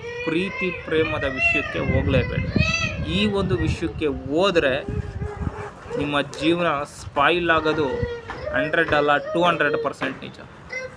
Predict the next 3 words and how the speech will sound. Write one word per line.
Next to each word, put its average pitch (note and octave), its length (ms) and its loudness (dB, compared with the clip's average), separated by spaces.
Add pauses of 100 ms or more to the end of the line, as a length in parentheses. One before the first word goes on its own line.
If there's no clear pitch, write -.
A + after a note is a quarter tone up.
(180)
So, D#3+ 340 4 (120)
ನೀವುಗಳು E3 520 4 (560)
ಹುಷಾರಾಗಿರಿ, D3 680 2